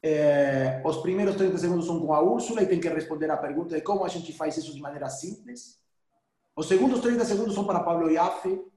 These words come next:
e ele tem que fazer um fechamento em trinta segundos do que sobrou para ele. Os terceiros trinta segundos são meus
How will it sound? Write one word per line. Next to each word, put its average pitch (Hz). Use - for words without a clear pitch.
e 165
ele 170
tem 180
que -
fazer 170
um 175
fechamento 190
em 170
trinta 165
segundos 151
do 160
que 165
sobrou 170
para 160
ele. 214
Os -
terceiros 240
trinta 226
segundos 196
são 190
meus 226